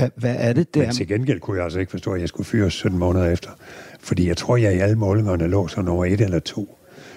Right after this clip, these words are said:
Speaker 2: blandt de mest respekterede og så videre. Så,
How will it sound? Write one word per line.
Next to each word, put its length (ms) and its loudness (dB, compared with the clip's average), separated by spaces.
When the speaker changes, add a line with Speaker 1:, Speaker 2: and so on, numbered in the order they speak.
Speaker 2:
blandt 280 -2
de 60 -4
mest 360 -2
respekterede 800 0
og 220 0
så 140 -6
videre. 340 2
Så, 280 -4